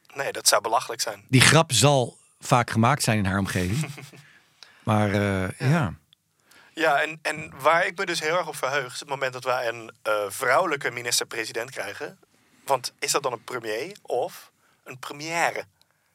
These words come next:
Speaker 2: Ja.
Speaker 1: Dat zou ik heel erg leuk vinden.
Speaker 2: Ik denk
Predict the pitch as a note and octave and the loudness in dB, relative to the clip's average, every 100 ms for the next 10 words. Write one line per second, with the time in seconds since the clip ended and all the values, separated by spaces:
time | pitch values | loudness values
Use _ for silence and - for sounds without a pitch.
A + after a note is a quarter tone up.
0 | - - _ - G3+ G#3 _ D#3+ D#3 E3 | -14 -14 _ 2 4 4 _ 0 2 4
1 | D3 C#3+ C3+ E3+ G3+ C#3 A#2+ A#2 G#2+ - | 2 -2 -6 -2 0 0 -2 -4 -6 -10
2 | G2+ - _ _ D#3 C3 F#3 F3+ E3 - | -18 -20 _ _ 2 6 8 8 4 0